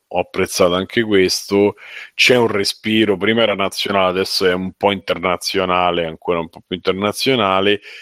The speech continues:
e ogni puntata ti lascia con, "Cazzo, che sa che su-, che sa che succede". Quindi per ora, eh, rimane qualità alta. Quindi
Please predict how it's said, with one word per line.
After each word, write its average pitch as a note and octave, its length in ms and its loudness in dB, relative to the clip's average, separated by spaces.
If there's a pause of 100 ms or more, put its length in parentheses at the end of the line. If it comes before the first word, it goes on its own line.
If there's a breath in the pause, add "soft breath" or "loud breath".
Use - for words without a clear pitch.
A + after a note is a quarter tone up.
(120 loud breath)
e G#2 100 2
ogni A2+ 300 0
puntata G#2 440 2
ti F#2+ 80 -2
lascia F#2 360 0
con, F2 280 -6
"Cazzo, - 680 -6
che F#2 140 -2
sa - 240 0
che F#2+ 120 -4
su-, - 220 -6
che - 140 -2
sa F#2+ 200 0
che E2+ 140 -10
succede". D#2+ 680 -4 (600)
Quindi E2+ 1300 0
per G2 220 6
ora, E2 1400 2 (200)
eh, - 340 -6
rimane F2 400 2
qualità E2+ 380 4
alta. D#2 440 0 (640)
Quindi C#2+ 960 -14